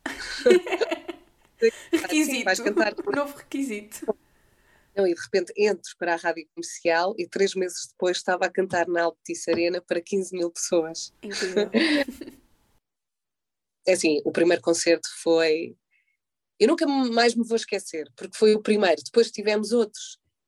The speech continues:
Speaker 2: eh, maravilhosos, o último com a
Speaker 1: Uhum.
Speaker 2: orquestra foi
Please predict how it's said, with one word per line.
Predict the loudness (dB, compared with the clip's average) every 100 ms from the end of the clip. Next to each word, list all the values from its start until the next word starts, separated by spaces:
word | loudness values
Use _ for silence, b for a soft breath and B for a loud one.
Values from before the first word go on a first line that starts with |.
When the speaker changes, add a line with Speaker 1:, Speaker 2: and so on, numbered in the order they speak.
| _ _
Speaker 2:
eh, | -6 -6 -6 -6
maravilhosos, | 0 2 2 2 2 2 -2
o | -8
último | -6 -8 -8 -10 -6
com | -2
a | 0
Speaker 1:
Uhum. |
Speaker 2:
orquestra | 0 0 -2 -2 -10 -14
foi | -6